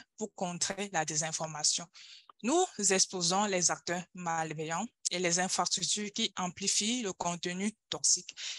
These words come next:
et ceci en cartographiant les réseaux d'acteurs, les marionnettistes derrière les contenus trompeurs. Également, les conclusions de nos recherches sont publiées sous forme de dossiers,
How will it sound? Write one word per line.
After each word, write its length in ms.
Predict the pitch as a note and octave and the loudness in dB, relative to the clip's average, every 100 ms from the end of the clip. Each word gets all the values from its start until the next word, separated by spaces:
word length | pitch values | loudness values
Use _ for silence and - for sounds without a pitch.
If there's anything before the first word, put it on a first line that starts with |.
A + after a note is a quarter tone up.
| - - | -6 0
et 100 | F3+ | 4
ceci 560 | - - F3 - A#3 C#4+ _ - - - | 6 6 6 4 2 -2 _ -20 -20 -4
en 120 | F#3 | 0
cartographiant 840 | F#3 F3 F#3 F3 F#3 - G3 G#3 A3+ - | 2 2 2 -2 -2 0 2 2 0 -4
les 140 | F#3 | -2
réseaux 420 | D#3+ F3 - F#3+ G3 | 0 2 2 2 -2
d'acteurs, 500 | E3 - E3+ F3 G#3 - - - - _ _ _ _ - | -6 -4 -2 -2 -2 -8 -12 -12 -18 _ _ _ _ -2
les 380 | F3+ F3 A3+ - | 2 4 2 0
marionnettistes 800 | F#3+ F3 E3 F3+ F3 E3 G#3+ - G3 | 2 2 2 -2 -2 2 6 6 4
derrière 640 | E3+ F3 E3+ F3 F3 F#3 G3+ | -2 -2 -2 0 0 -2 -2
les 140 | D#3+ | -6
contenus 640 | - F3+ E3+ E3 E3 F#3+ G#3 - - | -4 -6 -2 -4 -2 -4 -6 -8 -6
trompeurs. 480 | - E3 E3 D#3+ E3 - - - | -4 -4 -4 -4 -6 -14 -12 0
Également, 600 | D#3+ F3+ F#3+ G#3 B3 D#4 - | 0 2 0 4 2 2 0
les 120 | F#3+ | -2
conclusions 600 | F#3+ F#3 F#3+ F3+ G3 A3+ | 0 -2 0 2 2 2
de 140 | G#3 | 0
nos 220 | F#3 G3 | 0 0
recherches 520 | G3 - F#3 F3+ - F3 | 2 2 2 2 0 2
sont 300 | - F#3+ F#3+ | 4 4 0
publiées 580 | - F3+ D#3+ D#3+ E3 G3+ | -2 -4 -4 -4 0 2
sous 180 | - | 2
forme 480 | G3 - F#3+ F3+ E3 D#3+ _ _ _ _ - - - - - - | 2 2 2 0 -6 -12 _ _ _ _ -20 -20 -18 -12 -12 -8
de 240 | F3 E3+ D#3+ | -2 0 0
dossiers, 540 | D3+ E3 - - D#4 | 4 6 6 4 0